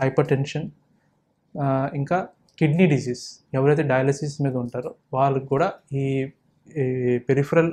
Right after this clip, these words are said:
arterial disease అనేది చూడబడుతుంది. ఫస్ట్ క్లినికల్ ఎగ్జామినేషన్. క్లినికల్ ఎగ్జామినేషన్‌లో ఏంటంటే, మనం నాడీలు చూస్తాం. నాడీలు చూసి, ఒకవేళ నా-, నాడీలు మనకి, ఆ, తెలిస్తే ఓకే,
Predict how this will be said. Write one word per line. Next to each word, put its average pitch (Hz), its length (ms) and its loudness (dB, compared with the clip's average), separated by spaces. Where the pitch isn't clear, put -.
arterial 135 400 0
disease 131 280 -4
అనేది 131 240 -6
చూడబడుతుంది. 127 840 -6
ఫస్ట్ 165 360 2
క్లినికల్ 180 460 4
ఎగ్జామినేషన్. 147 600 0
క్లినికల్ 196 400 0
ఎగ్జామినేషన్‌లో 165 760 -2
ఏంటంటే, 147 340 -6
మనం 156 380 -6
నాడీలు 156 360 8
చూస్తాం. - 400 -6
నాడీలు 143 340 2
చూసి, 147 460 -2
ఒకవేళ 147 340 0
నా-, 143 240 0
నాడీలు 147 360 2
మనకి, 151 280 -2
ఆ, 127 340 -4
తెలిస్తే 156 540 2
ఓకే, 143 320 2